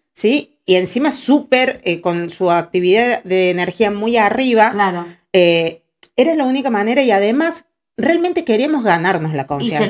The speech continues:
Speaker 2: lo
Speaker 1: de
Speaker 2: ganó,
Speaker 1: Sí, sí.
Speaker 2: porque el
Speaker 1: Ahora,
Speaker 2: vídeo
Speaker 1: a-,
Speaker 2: sale.
Speaker 1: ayer vino Loki a la pelu-,
Speaker 2: Ay,
Speaker 1: a la
Speaker 2: me
Speaker 1: pelu.
Speaker 2: encantó. ¿Y?
Speaker 1: Y vos sabés que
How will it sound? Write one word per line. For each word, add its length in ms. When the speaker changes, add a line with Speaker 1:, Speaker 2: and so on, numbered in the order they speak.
Speaker 2:
lo 60
Speaker 1:
de 60
Speaker 2:
ganó, 380
Speaker 1:
Sí, 140
sí. 60
Speaker 2:
porque 200
el 60
Speaker 1:
Ahora, 220
Speaker 2:
vídeo 120
Speaker 1:
a-, 60
Speaker 2:
sale. 380
Speaker 1:
ayer 320
vino 260
Loki 480
a 100
la 160
pelu-, 260
Speaker 2:
Ay, 120
Speaker 1:
a 80
la 80
Speaker 2:
me 60
Speaker 1:
pelu. 220
Speaker 2:
encantó. 200
¿Y? 160
Speaker 1:
Y 40
vos 140
sabés 240
que 300